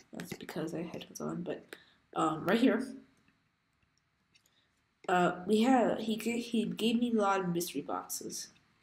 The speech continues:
So, uh, these have a lot of stuff. The Q hat, I don't know what that is. Uh, but I'm not gonna open any right now. I can open that in, a, in the next thing. But, uh, check out, uh, Nathan's,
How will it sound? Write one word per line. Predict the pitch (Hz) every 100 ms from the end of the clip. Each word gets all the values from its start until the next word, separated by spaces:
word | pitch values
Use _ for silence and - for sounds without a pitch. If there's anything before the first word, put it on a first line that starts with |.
| _ - _ - _ _ _ _ _ _
So, | - - 180 170 160 165 - _ _ _ _ _ _ _ _ _ _ _ _
uh, | 175 165 165 180 - _ _ _ _ _ _ _ _ _ _
these | 185
have | 185 180
a |
lot | 180 180
of |
stuff. | 180 170 175 -
The |
Q | _ - - 196
hat, | - 196 190 185
I |
don't | 175
know | 175
what | 180
that | 170 170
is. | 170 175 175 - _ _ - - _ _
Uh, | 185 185 180
but | 175
I'm | 214
not | 269
gonna | 311 -
open | 175 185
any | 185 190
right | 196
now. | 196 190 190 - - -
I | -
can | 185 175 -
open | 165 170 175
that | 175 165
in, |
a, | 165 160 -
in | 175 170 160
the | 147
next | 175 -
thing. | 175 175 175 175 - - _ _ _ _ _ _ _ _ -
But, | 170 170
uh, | 170
check | 170 233
out, | 190 240 -
uh, | 196
Nathan's, | 180 180 180 185 175 -